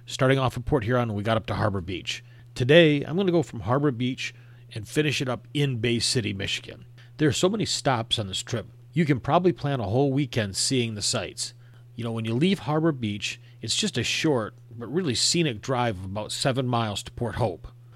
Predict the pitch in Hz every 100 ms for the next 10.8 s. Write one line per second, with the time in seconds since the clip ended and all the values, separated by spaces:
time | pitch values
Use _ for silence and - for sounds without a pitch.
0 | - - - 185 185 143 160 135 104 -
1 | - 123 135 151 - 120 123 101 104 -
2 | - - 120 147 240 147 131 143 - -
3 | 151 131 110 - 117 - 110 131 - 107
4 | 117 113 104 110 95 82 - - - -
5 | - - 117 98 127 135 - 123 104 -
6 | 113 113 107 104 104 - 98 80 - -
7 | - - - - 165 156 127 123 131 110
8 | 104 117 160 160 143 139 - - - -
9 | - 120 - 113 147 143 98 104 101 147
10 | 165 156 - - 151 143 135